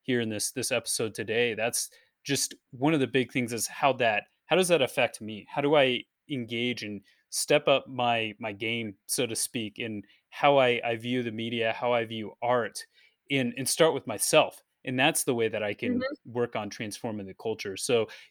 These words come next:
Speaker 1: getting into it a little bit, like, you know me, you know, I'm very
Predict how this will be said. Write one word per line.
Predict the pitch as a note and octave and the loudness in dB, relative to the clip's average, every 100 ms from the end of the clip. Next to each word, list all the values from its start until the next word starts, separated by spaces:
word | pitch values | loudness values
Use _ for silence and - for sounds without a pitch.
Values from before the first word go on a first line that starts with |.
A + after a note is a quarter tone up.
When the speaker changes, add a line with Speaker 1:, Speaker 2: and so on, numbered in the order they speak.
| - | 2
Speaker 1:
getting | F#3 G3+ | 4 6
into | F3 F3+ E3 | 4 4 2
it | D3 | 4
a | |
little | C3 D3 | 4 4
bit, | A#2+ A#2 G#2 | 4 2 2
like, | B2 G#2+ | -2 -2
you | D3+ A3 | 0 2
know | A#3+ D3 | 4 2
me, | B2 A#2+ A#2 | 2 0 0
you | D3 | 2
know, | D3 E3+ | 4 4
I'm | D3 | 4
very | E3 G3+ C3+ | 6 6 4